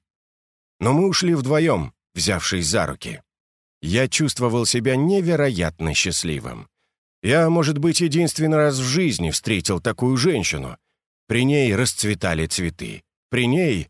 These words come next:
убогие помещения становились красивыми. Она как раз и придумала мне имя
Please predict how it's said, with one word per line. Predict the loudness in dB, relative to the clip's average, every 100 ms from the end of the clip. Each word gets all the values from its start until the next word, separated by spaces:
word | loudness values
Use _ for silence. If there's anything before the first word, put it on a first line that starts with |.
| _
убогие | -4 0 2 2 2 0
помещения | 0 0 0 0 2 2 2
становились | 0 -2 0 0 0 0 -2
красивыми. | -2 0 0 0 -2 -4 -8 -14 -18 _ _ _ _ _
Она | -2 0 2
как | 0 0
раз | 0 0
и | 0
придумала | 0 0 0 -2 -2
мне | 0 0 0 -2
имя | 0 2 2 2 -2